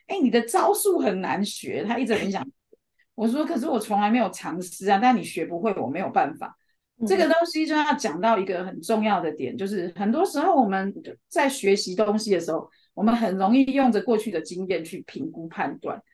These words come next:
Speaker 1: 然后所以不会倒空自己去学。那为什么我可以保有这个东西的时候，就是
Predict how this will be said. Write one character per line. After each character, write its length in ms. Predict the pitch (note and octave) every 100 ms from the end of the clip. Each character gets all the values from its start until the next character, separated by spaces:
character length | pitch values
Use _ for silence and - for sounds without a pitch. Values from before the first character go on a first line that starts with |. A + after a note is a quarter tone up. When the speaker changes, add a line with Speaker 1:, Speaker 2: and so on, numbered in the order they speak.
| _ _ _
Speaker 1:
然 160 | A3+ C4
后 60 |
所 180 | - B3
以 80 | A#3+
不 180 | F3+ G3
会 380 | A#3+ G#3+ G3+ -
倒 160 | A3
空 280 | F#3+ F#3+ F#3+
自 100 | F#3+
己 160 | - A3
去 160 | E3
学。 340 | D#3 - C3 -
那 260 | A#3 A3+ - _ _ _ _ _ _ _ _
为 160 | - D4
什 140 | B3
么 100 | G3
我 60 | F3
可 140 | -
以 40 | G3+
保 240 | - F#3
有 140 | F#3 -
这 100 | F3+
个 100 | F3
东 180 | D#3+ F3+
西 160 | F3
的 80 | E3+
时 80 | D#3
候， 60 | D#3
就 80 | E3+
是 200 | E3+